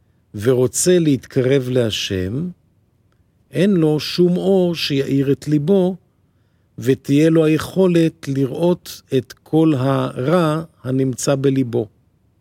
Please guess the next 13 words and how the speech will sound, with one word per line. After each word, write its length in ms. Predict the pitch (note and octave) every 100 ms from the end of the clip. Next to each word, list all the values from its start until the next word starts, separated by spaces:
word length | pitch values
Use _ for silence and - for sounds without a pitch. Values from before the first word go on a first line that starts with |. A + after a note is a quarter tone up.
| _ _ _ _ _ _ _ _ _ _ _ _
ולפי 420 | G2 F2+ - F3 F3
זה 240 | D3+ F3
יוצא, 560 | C3+ A#2 - G3+ F#3 F#3 - _ _ _ _ _ A#2
מדוע 500 | C3 C#3 B3+ C#4 E3+
אין 340 | D#3 E3 E3
הוא 320 | C#3 D3 D3
עוד 280 | C3+ C#3 A2
לא 220 | C3 D3+
רואה 540 | C#3 C3+ D3+ D3 B2+ C#3 - _ _ _ -
שיש 520 | - B2 C3 D#3+ D3
בליבו 640 | C3+ C3+ C3 A#2+ D#3 D#3
יותר 640 | C#3+ C3+ B2 - E3+ D3+ D3
רע 220 | E3